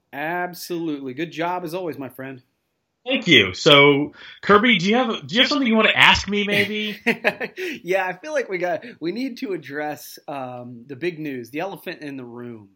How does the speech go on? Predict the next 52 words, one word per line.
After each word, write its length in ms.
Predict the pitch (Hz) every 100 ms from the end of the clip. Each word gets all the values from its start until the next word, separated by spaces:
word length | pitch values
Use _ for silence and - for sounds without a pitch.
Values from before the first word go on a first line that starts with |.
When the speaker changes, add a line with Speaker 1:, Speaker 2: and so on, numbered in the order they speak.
| 87
Speaker 1:
Uh, 160 | 104 104
it 100 | _
sounds 260 | - 139 139
like 160 | 131 - - - _
you've 240 | 139 143 135
made 320 | 139 143 139
a, 320 | 131 123 117 -
a 80 | 107
pretty 240 | - 262 349
important 420 | 226 - 131 131
transition 540 | 165 165 147 233 - 466
here, 340 | 160 143 123
and 120 | 117 120
so 280 | - 131
I'm 100 | 131
excited 420 | 139 - 156 151 135
for 240 | - 151
you, 220 | 202 285
and 80 | 330
I, 200 | 143 139 131 - _ _ -
I, 140 | 135 -
I 40 |
just 100 | 147
wanna 140 | 175 165
give 160 | 165
you 120 | 165 220
an 60 |
opportunity 480 | 165 156 - 165 160
to 60 | 160
talk 180 | 196
a 40 | 196
little 140 | 131
bit 100 | 123
about 260 | 117 117 110
it. 80 | - _ _ _ _ _ _ _ _
Speaker 2:
Well, 140 | - 202
thank 220 | 254 247
you, 120 | 127
Kirby. 540 | 117 110 139 175 185 -
Um, 580 | 147 123 127 127 131 127 - - -
it, 220 | - 147 147
and 380 | 143 135 131 131
I 160 | 160 156
knew 120 | 185
you 120 | 156
were 60 | 113
gonna 140 | 110
ask, 380 | 110 92 87 -
so 200 | 147 110
Speaker 1:
Yeah. 40 | 117
Speaker 2:
this 200 | 120
is 120 | 117